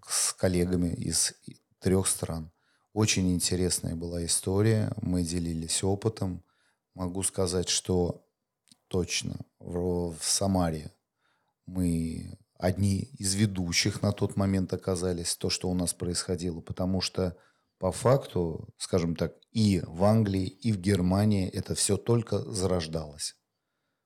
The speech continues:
Все только зарождалось, то есть какого-то,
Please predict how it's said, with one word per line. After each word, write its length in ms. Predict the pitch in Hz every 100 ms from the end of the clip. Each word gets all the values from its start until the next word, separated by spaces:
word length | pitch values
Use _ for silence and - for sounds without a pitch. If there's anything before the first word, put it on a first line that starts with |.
| _ _
Все 180 | - 101
только 720 | 95 113 110 92 87 87 85
зарождалось, 720 | 82 90 95 92 110 135 107 -
то 140 | 90
есть 300 | 87 - - - -
какого-то, 760 | - - 110 95 - 85 80